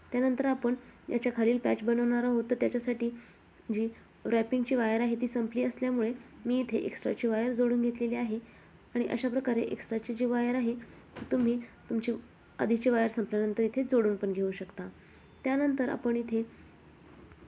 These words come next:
वीस गेजची वायर घेतलेली आहे आणि वीस गेजच्या वायरच्या या तुकड्यावरती मी अशा प्रकारे तीस गेजची म्हणजे झिरो पॉइंट थ्री एम एम साईजची वायर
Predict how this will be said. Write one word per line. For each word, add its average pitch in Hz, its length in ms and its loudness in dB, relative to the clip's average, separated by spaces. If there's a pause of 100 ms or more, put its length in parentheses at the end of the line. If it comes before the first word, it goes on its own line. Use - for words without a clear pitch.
(360)
वीस 240 300 2
गेजची 254 260 2
वायर 247 240 4
घेतलेली 262 340 0
आहे 247 180 0
आणि 247 240 0
वीस 240 260 2
गेजच्या 247 320 0
वायरच्या 226 440 0
या 247 100 0
तुकड्यावरती 240 600 0
मी 226 160 -2
अशा 240 160 -6
प्रकारे 240 420 0 (800)
तीस 247 220 2
गेजची 240 320 0
म्हणजे 247 320 4
झिरो 233 320 2
पॉइंट 240 280 0
थ्री 247 180 -4
एम 226 160 2
एम 226 100 2
साईजची 226 440 -4
वायर 233 300 0